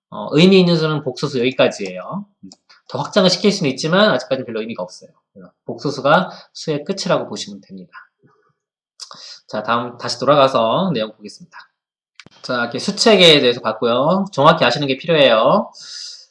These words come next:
자, 그 다음 이제 소수의 분류 이렇게 볼게요. 자, 우리가 방금 그 실수가 있었죠. 실수 이렇게.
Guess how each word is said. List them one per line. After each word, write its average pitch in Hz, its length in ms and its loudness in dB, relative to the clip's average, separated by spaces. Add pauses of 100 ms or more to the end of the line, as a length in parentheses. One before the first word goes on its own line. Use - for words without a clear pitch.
(160)
자, 120 600 4
그 156 80 -2
다음 185 220 8
이제 127 100 0
소수의 214 880 4
분류 131 500 0
이렇게 - 220 -2
볼게요. - 320 -20 (1700)
자, 160 120 2
우리가 151 520 4
방금 151 260 0
그 139 100 0
실수가 262 440 2
있었죠. 131 320 -4
실수 180 380 -10
이렇게. - 200 -20